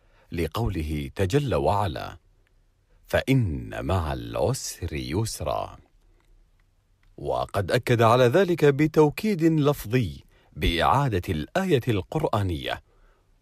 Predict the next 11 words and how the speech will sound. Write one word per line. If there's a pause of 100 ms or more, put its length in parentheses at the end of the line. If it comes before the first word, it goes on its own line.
(140)
"إن
مع
العسر
يسرا"، (1080)
ليؤكد
للإنسان
أن
هناك
فرج
لا
محالة،